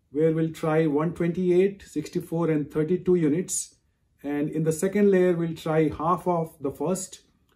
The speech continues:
so sixty-four, thirty-two, and sixteen. And in the third layer, we'll try half of second, which will be thirty-two, sixteen, and eight. So in all, we'll have a total of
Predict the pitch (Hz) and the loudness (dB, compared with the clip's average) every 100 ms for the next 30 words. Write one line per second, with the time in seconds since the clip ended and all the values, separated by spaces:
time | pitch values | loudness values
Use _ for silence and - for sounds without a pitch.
0 | _ 139 139 160 160 190 185 175 175 170 | _ -6 -4 -4 -2 -2 0 0 0 0
1 | 156 151 160 - 175 170 - - 139 139 | 0 0 0 -2 -2 -2 -4 -8 -6 -2
2 | 139 143 - _ - 180 - 190 147 123 | -2 -4 -10 _ -8 -8 -4 0 0 0
3 | - _ _ _ _ _ 143 147 - 156 | -8 _ _ _ _ _ -8 -6 -4 -2
4 | 151 - - 185 190 185 180 165 165 143 | 0 -2 -2 4 4 4 2 2 -4 -4
5 | 147 151 143 151 147 139 160 - - - | 2 2 2 -4 -4 -4 -6 -8 -16 -4
6 | 190 - 139 127 - _ _ _ _ 143 | -4 0 -2 -2 -8 _ _ _ _ -8
7 | 156 147 147 143 147 156 170 180 196 202 | -4 -2 -4 -2 -2 -2 -2 0 0 -2
8 | - _ - 139 - 160 151 151 123 117 | -10 _ -12 -12 -6 -4 -4 -6 -8 -8
9 | 139 120 - - _ _ _ _ _ _ | -4 -6 -6 -18 _ _ _ _ _ _
10 | - 180 180 180 185 180 208 214 202 196 | -6 -2 0 0 0 4 4 6 6 6
11 | 170 185 190 175 - 175 185 196 170 170 | 4 2 2 0 2 2 2 2 2 0
12 | - | -2